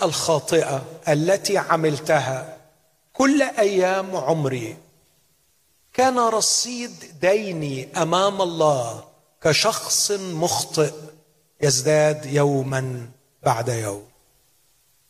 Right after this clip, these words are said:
أعمالي لم تذهب أدراج الرياح، لكن كل فعل شرير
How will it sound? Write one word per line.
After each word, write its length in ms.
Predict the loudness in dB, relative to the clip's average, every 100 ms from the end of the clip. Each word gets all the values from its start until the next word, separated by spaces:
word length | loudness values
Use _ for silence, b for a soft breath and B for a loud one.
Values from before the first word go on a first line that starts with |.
| _ _ _ _ -2
أعمالي 800 | 0 0 0 0 0 -2 -6 -8 -14 -20 _ _ _ _ _ _ _ _ -4
لم 180 | -2 -2
تذهب 580 | 0 0 0 -2 -2 -4
أدراج 440 | 0 2 2 2
الرياح، 800 | -2 0 -2 -2 -2 -6 -10 -14 _ _ _ _ _ _ _ _ _ _
لكن 300 | -2 2 0
كل 380 | 0 0 0 0
فعل 540 | -2 0 0 -2 -4
شرير 720 | -4 -2 -4 -6 -6 -2 -2